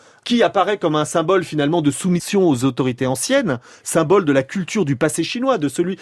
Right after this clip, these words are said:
de ce passé chinois finalement, hein, qui s'est soumis à l'Occident, qui a été dominé par les impérialismes et finalement qui s'est fait humilier à Versailles. Donc il y a une f-, il y a un paradoxe assez intéressant. C'est qu'à la fois on rejette ces Occidentaux qui exercent leur pouvoir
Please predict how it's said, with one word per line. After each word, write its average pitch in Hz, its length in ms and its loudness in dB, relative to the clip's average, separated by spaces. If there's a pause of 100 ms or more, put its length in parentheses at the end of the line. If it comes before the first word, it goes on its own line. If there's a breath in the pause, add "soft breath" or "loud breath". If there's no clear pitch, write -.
(160 loud breath)
de 156 40 0
ce 175 120 0
passé 190 260 0
chinois 202 300 -2
finalement, 185 420 -4 (200 loud breath)
hein, 160 100 -4
qui - 100 -10
s'est 156 140 -2
soumis 233 400 0 (340 soft breath)
à - 80 -2
l'Occident, 180 400 -2
qui - 120 -6
a 143 40 2
été 135 200 -2
dominé 208 400 0
par 156 140 -2
les 143 140 -2
impérialismes 156 520 -4 (180 loud breath)
et 160 60 2
finalement 170 340 -2
qui 185 140 -8
s'est 165 120 0
fait 160 220 0
humilier 165 500 2 (220 loud breath)
à 143 140 -2
Versailles. 123 400 -4 (240 loud breath)
Donc 254 240 2
il - 20 6
y 185 40 6
a - 20 4
une 180 80 0
f-, - 220 -16
il 180 60 -6
y 208 40 4
a 226 80 4
un - 20 -2
paradoxe 233 640 -4
assez 110 240 -8
intéressant. 107 480 -10 (100)
C'est 160 120 -4
qu'à 233 120 0
la 226 80 0
fois 220 240 -2
on 123 60 -6
rejette 180 500 0 (140)
ces 127 180 -4
Occidentaux 139 640 0 (300)
qui - 100 -6
exercent 120 340 -4
leur 123 120 -8
pouvoir 123 460 -2